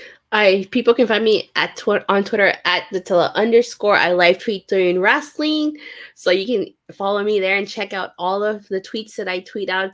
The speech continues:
during Raw, SmackDown, Dynamite, Rampage, and Impact too. And anytime there's a pay-per-view, uh, you can follow my YouTube channel at,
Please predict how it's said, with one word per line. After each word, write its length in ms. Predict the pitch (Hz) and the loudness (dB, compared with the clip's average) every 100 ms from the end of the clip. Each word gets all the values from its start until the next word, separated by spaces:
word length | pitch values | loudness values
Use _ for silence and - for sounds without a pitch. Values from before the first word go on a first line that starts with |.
| - | -6
during 280 | 294 381 247 | -2 0 0
Raw, 220 | 196 196 | -2 -4
SmackDown, 840 | 202 - 185 185 185 214 180 190 - 180 | -6 -12 -2 -2 -2 -8 -8 -8 -6 -4
Dynamite, 580 | 202 208 202 196 196 160 | -2 -4 -8 -8 -8 -2
Rampage, 1000 | 180 202 202 - 196 196 202 196 - - _ _ _ _ - | 0 0 -2 -4 -4 -4 -8 -14 -16 -16 _ _ _ _ -8
and 220 | 196 - | -6 -4
Impact 680 | 190 202 - 175 190 _ _ _ | -4 -6 -8 -6 -8 _ _ _
too. 220 | 214 185 | -4 -4
And 120 | 190 220 | -2 0
anytime 420 | 440 381 302 247 | 0 0 -2 -2
there's 180 | 220 208 | -2 -2
a 80 | |
pay-per-view, 720 | 196 180 175 175 175 185 214 _ _ _ _ - - - | -6 -8 -6 -6 -4 -4 -4 _ _ _ _ -20 -20 -6
uh, 40 | |
you 100 | 190 | -6
can 100 | 202 | -6
follow 300 | 202 196 202 | -8 -6 -6
my 160 | 214 190 | -6 -6
YouTube 340 | 196 202 220 | -8 -16 -18
channel 400 | - 202 208 202 - | -6 -6 -6 -12 -12
at, 260 | 170 - | -14 -14